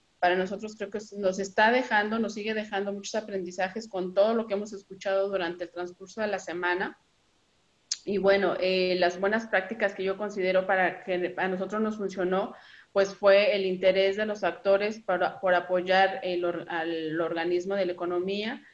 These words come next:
el compromiso por parte de los integrantes también creo que fue muy importante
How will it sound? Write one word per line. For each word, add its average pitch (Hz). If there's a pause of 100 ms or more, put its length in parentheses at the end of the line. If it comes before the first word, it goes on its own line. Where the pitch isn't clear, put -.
(240)
el 185
compromiso 190
por 196
parte 185
de 208
los 202
integrantes 185
también 180
creo 185
que 190
fue 185
muy 196
importante 190